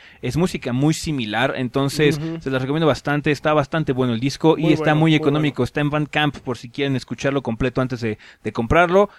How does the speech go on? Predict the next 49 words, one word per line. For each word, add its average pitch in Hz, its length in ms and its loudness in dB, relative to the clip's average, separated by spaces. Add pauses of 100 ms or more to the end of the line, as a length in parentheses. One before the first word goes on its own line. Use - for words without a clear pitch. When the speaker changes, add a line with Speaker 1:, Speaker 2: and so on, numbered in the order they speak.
(140)
Speaker 1:
Eh, 139 160 2
por 143 140 4
favor, 180 220 4
si 156 220 0
lo 151 80 4
escuchan, 180 400 0
cómprenlo, 185 400 2
apoyen 175 300 2
al 143 100 4
artista. 151 460 2
Siempre 160 240 0
es 143 60 2
bueno 151 160 2
apoyar 131 220 2
a 135 40 2
estos - 160 -6
artistas 123 320 -6
de 123 60 0
Bandcamp 123 340 0
para 113 160 0
que 107 100 -10
produzcan 120 320 -2
más 123 160 -2
material 120 460 -2
muy 185 160 6
original, 147 540 2 (320)
eh, 117 280 -2
muy 151 460 8
poco 220 280 8
común. 143 380 0
De 156 60 -2
hecho, 156 160 -4
el - 20 -2
disco 156 220 0
de 147 60 4
Arrival 147 260 2
es 127 100 -6
muy 151 220 6
poco 151 240 0
común 127 240 -2
porque 123 240 -2
mezcla 120 360 -2
lo, 104 240 -2
eh, 104 320 -4
este, 107 220 -10
géneros 123 260 -6
como 107 180 -8
chiptune 110 600 -4
y 98 260 -10